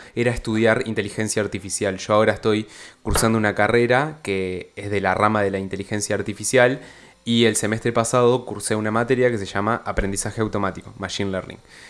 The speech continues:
Y le veía muchísima complejidad a todo ese mundo y ese área, pero me interesaba muchísimo. Entonces también, como que por un lado me paralizaba por este miedo o por este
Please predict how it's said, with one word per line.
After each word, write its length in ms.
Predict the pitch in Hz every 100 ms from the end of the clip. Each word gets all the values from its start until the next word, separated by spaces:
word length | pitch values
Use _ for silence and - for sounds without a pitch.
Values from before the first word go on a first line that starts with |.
| -
Y 140 | 117
le 80 | 127
veía 180 | 127 151
muchísima 600 | 131 120 139 127 113 101
complejidad 680 | 107 104 104 - 107 117 113
a 120 | 101
todo 180 | 113 113
ese 220 | 110 104
mundo 340 | 110 127 117
y 80 | 104
ese 240 | 107 - 107
área, 440 | 120 110 117 151 - - - - -
pero 160 | 127 123
me 80 |
interesaba 480 | 123 123 117 117 156
muchísimo. 680 | 147 117 117 143 - 101 90 - _ - -
Entonces 280 | _ 127 147
también, 460 | 139 120 147 113 101
como 200 | - 110
que 380 | 104 110 107 -
por 140 | - 113
un 100 | 131
lado 200 | 147 127
me 120 | 107
paralizaba 640 | 107 104 107 104 143 131
por 140 | 104 104
este 220 | 117 113
miedo 420 | 113 139 139 107
o 160 | 98 98
por 220 | 98 101
este 420 | 113 - 117 104